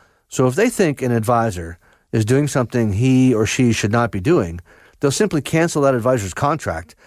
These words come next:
and then that person is out of business, just like that. An advisor needs to be contracted with each and every insurance company he or she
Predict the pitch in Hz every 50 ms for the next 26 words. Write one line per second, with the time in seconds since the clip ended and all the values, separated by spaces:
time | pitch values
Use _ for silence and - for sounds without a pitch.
0 | - _ _ - 110 113 117 113 117 131 143 170 - - 127 104 - 117 107 104
1 | - _ _ - 117 104 120 117 113 104 107 110 104 - 95 76 - - - _
2 | _ _ - 120 107 - 110 95 - - 95 80 69 - _ _ _ _ _ _
3 | _ - - 110 104 104 98 117 123 131 143 143 120 147 143 139 135 - _ _
4 | - 101 110 120 127 143 139 - - - 123 123 117 - - - 120 120 123 113
5 | - 113 92 90 85 - 95 92 87 - - - - _ - - - - - 113
6 | 104 101 92 - - - 151 160 - - 135 123 123 117 123 113 104 98 - -
7 | 120 117 110 - - 120 101 95 104 104 101 98 90 - _ - - - 123 120
8 | 120 117 113 - - - 104 95 95 95 90